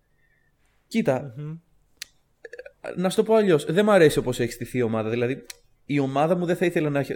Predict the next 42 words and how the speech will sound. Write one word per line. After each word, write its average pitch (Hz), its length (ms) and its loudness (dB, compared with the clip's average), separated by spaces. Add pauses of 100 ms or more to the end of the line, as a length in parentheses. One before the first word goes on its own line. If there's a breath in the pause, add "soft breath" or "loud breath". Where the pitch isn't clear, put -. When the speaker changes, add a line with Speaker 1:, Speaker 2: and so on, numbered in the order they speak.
Speaker 1:
να 135 100 -4
έχει 127 120 -6
στηθεί 127 260 -8
με 123 60 -4
αυτόν 120 180 -4
τον 107 140 -6
τρόπο. 104 400 -6 (440 soft breath)
Αλλά 247 160 0
εντάξει, 285 140 2 (100)
πιστεύω 247 180 -2
θα 254 120 -2
είναι 247 160 -2
fun 240 60 0
to 208 340 -2
watch 147 120 0
του - 140 -10
χρόνου 110 340 -6
οι 101 40 -8 (120)
Lakers. 98 420 -10
Ή 220 140 -4
θα 220 180 0
είναι 226 600 0
τσίρκο. 113 600 -6
Δηλαδή, 151 540 -4 (720 loud breath)
άμα 180 220 2
αρχίσουμε 196 320 -2
και 151 100 -4
χάνουμε 160 440 -2
κάποια 123 320 -2
στιγμή, 117 440 -6
δεν 180 140 -4
ξέρω 156 240 -2
πώς 120 160 -4
θα 117 80 -8
το 110 100 -6
διαχειριστούν 104 600 -6
όλοι 98 140 -8
αυτοί 98 180 -14
οι 101 40 -10
παίκτες. - 580 -12 (880)
Speaker 2:
Μμμ. 123 380 -12
Speaker 1:
Και, 170 600 0